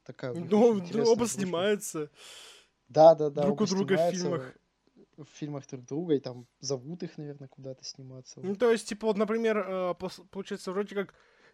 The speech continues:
Speaker 2: э, последний фильм, у которого, по крайней мере, вышел, вроде как можно посмотреть, это «Товарищи на века», который, это вроде вот фильм с Эстерой именно как раз-таки, где они вот с, э, с Вайсо тоже вместе играют.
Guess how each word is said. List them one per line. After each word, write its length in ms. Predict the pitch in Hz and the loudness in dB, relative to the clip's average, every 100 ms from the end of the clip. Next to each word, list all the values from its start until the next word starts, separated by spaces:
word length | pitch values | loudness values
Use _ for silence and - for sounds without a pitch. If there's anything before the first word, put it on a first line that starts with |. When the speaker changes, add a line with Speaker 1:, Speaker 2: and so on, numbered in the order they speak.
| _ _ - | _ _ -6
Speaker 2:
э, 380 | 175 175 170 165 _ | -2 0 0 -2 _
последний 880 | - 175 - 214 202 180 165 160 151 | -6 -6 0 0 -2 -4 -8 -8 -10
фильм, 580 | - - 196 190 151 135 _ _ _ _ - | -12 -6 -4 -2 -4 -12 _ _ _ _ -12
у 160 | 170 190 | -6 0
которого, 320 | 220 214 196 | 2 4 4
по 100 | 202 | 2
крайней 220 | 202 208 | 2 2
мере, 200 | 208 202 185 | 4 2 2
вышел, 340 | 220 202 185 | 0 -2 -2
вроде 220 | 165 180 | -2 -4
как 140 | 180 185 | -4 -2
можно 200 | 196 190 | -4 -4
посмотреть, 320 | - 208 277 | -4 -2 -2
это 440 | 285 - 180 165 - - - _ _ - | -4 -6 -4 -4 -6 -20 -20 _ _ -4
«Товарищи 500 | 196 208 214 196 208 | 2 4 2 0 -4
на 60 | |
века», 460 | 190 185 - 202 269 | -4 -6 -2 0 0
который, 280 | 302 220 185 | -2 -4 -4
это 100 | 180 | -4
вроде 180 | 185 180 | -6 -4
вот 140 | 175 - | -8 -8
фильм 220 | 190 190 | -6 -6
с 140 | - | -6
Эстерой 440 | 190 - 202 165 147 | -8 -2 0 0 -4
именно 200 | 143 139 | -8 -12
как 120 | 135 | -10
раз-таки, 340 | 156 - - 156 | -12 -12 -20 -18
где 240 | 147 175 | -4 -2
они 220 | 165 196 | 0 0
вот 160 | 214 - | -2 -4
с, 180 | - - _ _ 170 | -14 -20 _ _ -6
э, 160 | 165 | -4
с 100 | - | -4
Вайсо 300 | 180 156 196 | -8 -8 -8
тоже 260 | 180 165 156 | -6 -6 -6
вместе 400 | 147 151 - 147 | -6 -10 -10 -12
играют. 400 | 143 143 135 135 | -8 -8 -8 -14